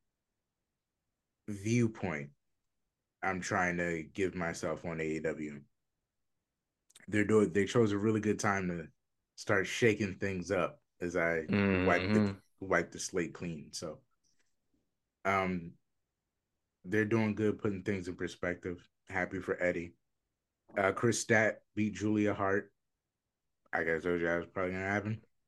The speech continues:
Speaker 2: Mm-hmm.
Speaker 1: I don't think they spent even a lot of time on Julia Hart
Speaker 2: It,
Speaker 1: and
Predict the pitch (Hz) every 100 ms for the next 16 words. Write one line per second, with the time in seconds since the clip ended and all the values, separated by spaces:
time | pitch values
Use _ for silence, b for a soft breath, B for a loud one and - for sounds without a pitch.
0 | _ _ _ 107 90 87 87 82 _ _
1 | _ _ _ _ _ _ _ _ _ _
2 | _ 95 104 92 98 92 95 - 95 92
3 | - _ _ - 104 98 90 - - 95
4 | 98 87 - 98 117 85 76 _ _ 82
5 | 82 76 - _ _ _ _ _ _ _
6 | _ _ _ _ - 98 92 90 95 87
7 | 87 87 82